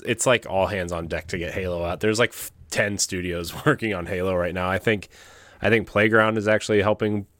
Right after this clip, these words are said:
on Halo now. Uh,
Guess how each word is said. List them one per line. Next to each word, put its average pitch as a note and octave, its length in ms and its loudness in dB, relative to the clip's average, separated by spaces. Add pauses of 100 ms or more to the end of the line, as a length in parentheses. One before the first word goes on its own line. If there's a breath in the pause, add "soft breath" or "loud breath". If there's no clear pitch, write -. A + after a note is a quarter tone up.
(680)
on G#2+ 220 2
Halo A2 420 2
now. G#2 360 0 (520 soft breath)
Uh, E2+ 320 -2